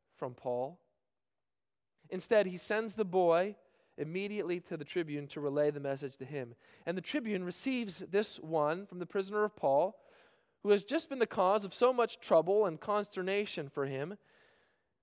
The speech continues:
And I think there's a sense where this must be an important message.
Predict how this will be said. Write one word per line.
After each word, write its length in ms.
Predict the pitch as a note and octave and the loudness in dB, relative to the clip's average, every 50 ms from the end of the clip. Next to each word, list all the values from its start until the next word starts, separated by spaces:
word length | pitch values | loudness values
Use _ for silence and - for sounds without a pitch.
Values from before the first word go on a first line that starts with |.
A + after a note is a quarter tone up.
| _ _ _ _ _ _ _ _ _ _ _ _ _ _ _ _ _ _ _ _ - | _ _ _ _ _ _ _ _ _ _ _ _ _ _ _ _ _ _ _ _ -6
And 80 | A3 | -4
I 60 | A3 | -2
think 120 | B3 E4 E4+ | -2 0 0
there's 140 | F4 A3 F#3+ | 0 0 2
a 60 | F3 | 2
sense 240 | - G3+ G3+ - G#3 | 2 0 0 2 2
where 100 | G3+ F#3 | 2 4
this 220 | G3 C4 B3+ A3+ | 4 2 0 2
must 260 | G#3+ A#3+ D4+ - - | 2 2 2 2 2
be 100 | G3 F#3 | 2 4
an 80 | F#3 F#3 | 4 2
important 400 | F3+ - G3+ G3+ G#3 G#3 A3 A3 | 2 2 2 2 2 0 -2 0
message. 680 | A#3 C4+ D#4+ - - D3+ B2 G#2+ A#2 - - - - | 2 2 2 2 0 -4 -4 -4 -6 -10 -12 -12 -14